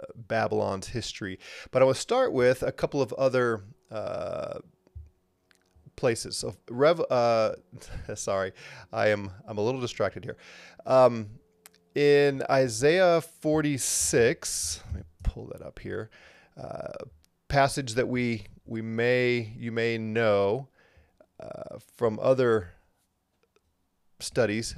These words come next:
Isaiah forty-six says this, "Remember the former things lo-, long past, for I am God and there is no other. I am God, there is no one like me." Well, why are you saying that, God? What, what makes you different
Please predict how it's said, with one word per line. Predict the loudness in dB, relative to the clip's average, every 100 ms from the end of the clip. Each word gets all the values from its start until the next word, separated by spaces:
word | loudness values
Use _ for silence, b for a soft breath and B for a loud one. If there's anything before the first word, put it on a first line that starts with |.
| -16 _ -8
Isaiah | -2 0
forty-six | 2 0 -2 0
says | 0 0 -2
this, | -2 -2 -4
"Remember | -4 -2 0 2
the | 2 -2
former | -2 0 0 -2 -6
things | -4 -4 -4 -6
lo-, | 0 2 0 -2 -2
long | 0 2 0
past, | 0 0 0 -2 -14 B B B
for | 0 4
I | 8 6
am | 4 2
God | 2 4 4
and | 0 0
there | 0
is | 2 0 -2
no | 0 0 2
other. | 0 -2 -4 -6
I | -6
am | -2
God, | 2 4 4
there | 0
is | -4
no | -2 0 0
one | 0 -2 -4 -10 _
like | -4 0 2 2 -2
me." | -10 -10 -14 b b b b b _ _ _ -6
Well, | -4 -4 _
why | -14 -6 4 8 8
are | 6
you | 2
saying | 2 2
that, | 0 0
God? | 0 0 2
What, | 2 2 -2
what | -2 -2 -2
makes | -6 0 0 0 -4
you | -4
different | -4 -2 -2 0 -4 -4